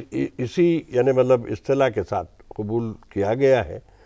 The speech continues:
मेरा ऐसा ख्याल है हर नाकिद ने तंज व मिज़ाह को इसे, अभी जैसे रहमत यूसुफ जई साहब कह रहे थे कि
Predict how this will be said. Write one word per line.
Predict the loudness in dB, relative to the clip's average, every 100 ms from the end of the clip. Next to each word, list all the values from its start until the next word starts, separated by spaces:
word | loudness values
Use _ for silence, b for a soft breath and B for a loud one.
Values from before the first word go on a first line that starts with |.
| b -4
मेरा | 2 4
ऐसा | 4 2
ख्याल | 0 2
है | 2
हर | 2 2
नाकिद | 0 0 -2 -4
ने | -4
तंज | -2 -4 -2
व | -2
मिज़ाह | -2 -2
को | -2 -2
इसे, | -2 -4
अभी | -4 -4
जैसे | -4 -2 -2 0
रहमत | 0 -2 -6
यूसुफ | -10 -10 -8
जई | -8
साहब | -8 -10 -10 b b b b _
कह | 4 6
रहे | 6 4
थे | 0 -14 -16 b b b b b _
कि | 4 8 10 8